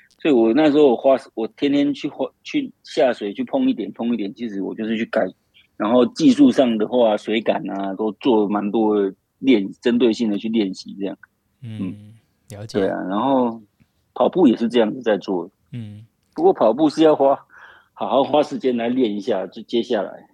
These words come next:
Speaker 2: 嗯。
Speaker 1: 是没-
Speaker 2: 哎，范老师问一下，
Speaker 1: 嗯。
Speaker 2: 那比如说哦，在繁忙的工作跟家庭生活，你一天大概安排几个小时的训练时间？然后如果可以再加总一下，一周大概安排多少时间，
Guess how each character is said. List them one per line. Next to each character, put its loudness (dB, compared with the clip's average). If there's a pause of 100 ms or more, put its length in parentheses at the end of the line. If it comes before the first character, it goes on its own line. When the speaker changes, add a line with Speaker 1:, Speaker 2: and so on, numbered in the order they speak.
(120)
Speaker 2:
嗯。 -10
Speaker 1:
是 -12
没- -8
Speaker 2:
哎， -12
范 -6
老 -4
师 -6
问 -6
一 -8
下， -10
Speaker 1:
嗯。 -8
Speaker 2:
那 -6
比 -10
如 -8
说 -8
哦， -6 (260)
在 -6
繁 -8
忙 -10
的 -8 (160)
工 -10
作 -10
跟 -12
家 -10
庭 -10
生 -10
活， -8
你 -12
一 -10
天 -12
大 -10
概 -10
安 -8
排 -10
几 -14
个 -10
小 -10
时 -12
的 -10
训 -10
练 -8
时 -12
间？ -8 (320)
然 -6
后 -4
如 -8
果 -4
可 -10
以 -6
再 -10
加 -8
总 -10
一 -10
下， -10 (180)
一 -12
周 -4
大 -12
概 -10
安 -10
排 -10
多 -12
少 -14
时 -12
间， -10